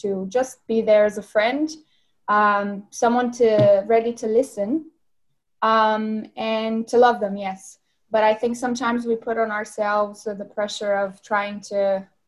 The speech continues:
be the saviors, or we're suffering from that savior complex sometimes where we want to save people, um, which, um,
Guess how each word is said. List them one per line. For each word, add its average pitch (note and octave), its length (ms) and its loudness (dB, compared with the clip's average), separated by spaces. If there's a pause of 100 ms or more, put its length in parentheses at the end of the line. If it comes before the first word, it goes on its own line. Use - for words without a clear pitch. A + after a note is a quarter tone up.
(140)
be A3 120 -4
the G#3 100 -8
saviors, F#3+ 640 -6
or F#3+ 160 -2
we're F#3 140 -14
suffering G3+ 420 -10
from F#3 180 -12
that - 280 -14
savior G3 360 -4
complex F#3+ 540 -10
sometimes F#3 540 -14
where F#3+ 160 -4
we G3+ 160 -10
want F#3+ 240 -10
to - 60 -20
save F#3 320 -10
people, G3+ 460 -10 (540)
um, G3 560 -2
which, A3 600 0 (140)
um, G3+ 560 -2